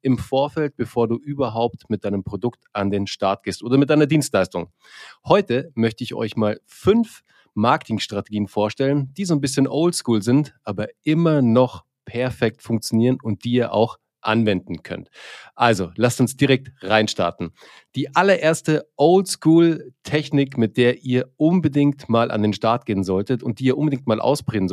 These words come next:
ausprobieren solltet, sind Live-Events. Live-Events sind ein wunderbares Tool, um mit eurer Zielgruppe, um mit eurer Community, um mit euren Kunden, mit euren Partnern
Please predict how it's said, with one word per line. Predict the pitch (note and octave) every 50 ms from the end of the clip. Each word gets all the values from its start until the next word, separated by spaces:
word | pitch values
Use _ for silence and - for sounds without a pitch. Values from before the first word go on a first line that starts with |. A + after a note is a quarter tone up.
| G2+ -
ausprobieren | - B2+ B2+ - - A2 G2 G2+ G2 F#2+
solltet, | F2+ F#2+ F#2 G2 - C3+ C3 C3 C3+ - - - - - - _ _ _ _ _ _
sind | _ - - B2 G#2+
Live-Events. | G#2 G#2+ G2+ G#2+ G#2 - G2 E2+ E2+ F2 - - - - _ _ _ _ _ _ _ _ - - _ _ _
Live-Events | G#2 A2+ B2 D3+ D#3+ - D3 C3 C3 C#3 C3+ C3+
sind | C3 B2 - -
ein | A2+ G#2+ A2 A#2
wunderbares | D3 F#3+ F3+ D3 G#2+ A#2 A2 G#2 A2 G#2+ -
Tool, | - - - D#3+ E3 E3+ E3 - - _ _ _
um | C#3 C3+ C3+ C3 C3 C#3 D3 C#3
mit | C3 B2+ A#2+ -
eurer | - A#2+ A#2+ A#2 A2+ A2+ A2+ A2 _ -
Zielgruppe, | - - - D#3+ D#3+ D3 - C#3 C3+ C3+ C#3 C3
um | - C3+
mit | C#3 C3+ C3
eurer | - B2 A2+ A#2 A#2
Community, | A2 - - B2 A#2+ B2 C#3 D#3 D#3+ D#3 C#3+ - - C#3
um | C#3 C#3
mit | C3+ C3 C3+
euren | C3+ A#2+ A2+ A#2+ A#2+ -
Kunden, | - - - E3 E3+ D#3+ - - D3
mit | C#3 B2+ A2+ A2
euren | A2+ A#2+ A2+ A#2+ A#2+ -
Partnern | - - B2+ C3 C#3 - D3 C#3 C#3 C#3 C3+